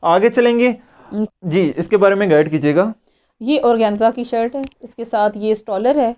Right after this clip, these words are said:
Speaker 2: गर्ल्स चूंकि इतने बड़े दुपट्टे लेना पसंद नहीं करती, सिल्क का स्टॉलर है, इसके साथ ऑर्गेन्जा की शर्ट है और ये भी पार्टी वियर है, इसको भी लग्जरी ऑर्गेन्जा फुल एम्ब्रॉयडरी ड्रेस कह लें।
Speaker 1: ठीक है।
Speaker 2: और
Speaker 1: यहाँ पे आप
Speaker 2: बहुत
Speaker 1: चेक करें।
Speaker 2: खूबसूरत फ़ोर्टी फ़ाइव हंड्रेड में।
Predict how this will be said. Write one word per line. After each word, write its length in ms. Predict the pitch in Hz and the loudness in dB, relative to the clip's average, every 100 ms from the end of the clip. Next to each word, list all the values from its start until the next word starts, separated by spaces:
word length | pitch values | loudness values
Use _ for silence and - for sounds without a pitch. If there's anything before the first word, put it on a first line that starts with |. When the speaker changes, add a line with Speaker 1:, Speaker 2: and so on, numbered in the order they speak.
| - | -10
Speaker 2:
गर्ल्स 360 | 214 220 240 247 | -4 -2 -2 -4
चूंकि 560 | 226 233 220 202 196 | -10 -4 -2 0 -2
इतने 180 | 208 220 | -4 -4
बड़े 180 | 214 208 | -2 -2
दुपट्टे 280 | 202 196 208 | -2 -4 -4
लेना 180 | 196 202 | -4 -6
पसंद 280 | - 196 | -6 -8
नहीं 140 | 196 226 | -6 -6
करती, 280 | 214 196 208 | -6 -8 -12
सिल्क 240 | 214 214 | -10 -8
का 80 | 214 | -8
स्टॉलर 340 | 214 196 208 | -8 -6 -4
है, 40 | 214 | -4
इसके 200 | 214 214 | -6 -8
साथ 380 | 202 190 190 | -4 -4 -6
ऑर्गेन्जा 380 | 196 190 185 185 | -8 -4 -4 -4
की 140 | 190 208 | -6 -10
शर्ट 360 | 202 208 214 | -6 -4 -4
है 120 | 226 226 _ _ _ _ - | -6 -8 _ _ _ _ -12
और 300 | 190 196 196 | -4 -2 -2
ये 160 | 196 214 | 0 -2
भी 140 | 233 | -2
पार्टी 320 | 240 214 226 | -2 -2 -2
वियर 240 | 233 247 233 | -2 -2 0
है, 200 | 226 226 _ 220 | -4 -6 _ -20
इसको 260 | - 214 | -20 -14
भी 280 | 202 208 208 | -8 -4 -2
लग्जरी 460 | 208 202 214 226 220 | -2 -2 -2 -4 -4
ऑर्गेन्जा 760 | 202 202 196 196 202 202 208 - _ 233 | -6 -4 -4 -4 -2 -2 -2 -8 _ -12
फुल 120 | 226 | -6
एम्ब्रॉयडरी 320 | 220 202 196 | -2 -2 -2
ड्रेस 260 | 190 202 - | -6 -8 -8
कह 160 | 202 | -10
लें। 180 | 196 196 _ _ - | -8 -10 _ _ -12
Speaker 1:
ठीक 180 | 170 160 | -10 -2
है। 160 | 147 160 | -2 -2
Speaker 2:
और 160 | 185 185 180 170 180 - _ _ - - _ - | -4 -4 -2 -2 -6 -10 _ _ -20 -20 _ -20
Speaker 1:
यहाँ 340 | 160 170 196 208 | -2 2 4 4
पे 160 | 214 | 4
आप 120 | 214 220 | 6 4
Speaker 2:
बहुत 100 | 240 | 2
Speaker 1:
चेक 120 | 185 | 2
करें। 120 | 202 | 2
Speaker 2:
खूबसूरत 320 | 214 247 233 | 2 2 0
फ़ोर्टी 260 | - 254 247 | -2 -6 -4
फ़ाइव 240 | 240 202 | -2 -2
हंड्रेड 220 | 196 175 | -2 -4
में। 140 | 151 | -6